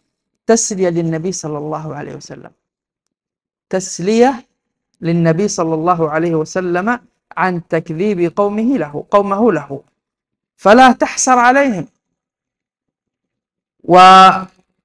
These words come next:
وكذلك لا لوم على النبي صلى الله عليه وسلم فيهم، يعني النبي صلى الله عليه وسلم لا يلام فيهم، لأن النبي صلى الله عليه وسلم كان يتمنى أن الناس كلها ماذا؟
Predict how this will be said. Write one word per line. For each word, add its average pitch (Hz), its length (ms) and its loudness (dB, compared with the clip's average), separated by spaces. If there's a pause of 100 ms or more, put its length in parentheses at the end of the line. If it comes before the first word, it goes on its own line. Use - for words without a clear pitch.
(500)
وكذلك 226 920 4 (540)
لا 247 340 6
لوم 247 400 4
على 208 200 0
النبي 208 300 0
صلى 208 220 -2
الله 190 280 0
عليه 175 260 -2
وسلم 170 320 -14
فيهم، 151 460 -10 (320)
يعني 175 220 -2
النبي 208 300 -2
صلى 202 160 -6
الله 202 140 -6
عليه 240 120 -2
وسلم 214 120 -4
لا 269 160 0
يلام 220 360 -4
فيهم، 151 380 -12 (640)
لأن 233 340 6
النبي 240 400 2
صلى 220 240 0
الله 220 340 0
عليه 226 160 0
وسلم 226 360 -4
كان 226 320 -2
يتمنى 226 600 -2
أن 214 240 -2
الناس 214 380 -4
كلها 202 440 -4
ماذا؟ 165 340 -6